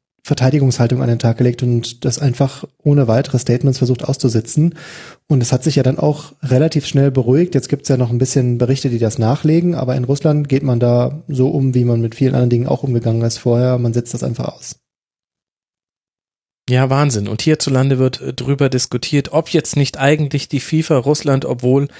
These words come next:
Speaker 2: es Gastgeber ist, ausschließen müsste vom nächsten Turnier.
Speaker 1: Dazu wird's ja nicht kommen.
Speaker 2: Nein, dazu wird's, äh, nicht kommen. Äh, äh,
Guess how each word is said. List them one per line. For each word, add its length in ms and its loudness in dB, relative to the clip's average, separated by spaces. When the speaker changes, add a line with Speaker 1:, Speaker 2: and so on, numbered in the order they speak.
Speaker 2:
es 200 -2
Gastgeber 560 0
ist, 200 -4
ausschließen 580 0
müsste 240 0
vom 180 0
nächsten 340 -2
Turnier. 460 2
Speaker 1:
Dazu 240 -2
wird's 160 0
ja 80 0
nicht 140 -4
kommen. 180 -12
Speaker 2:
Nein, 200 0
dazu 380 -2
wird's, 240 0
äh, 240 0
nicht 300 0
kommen. 320 0
Äh, 280 2
äh, 200 -8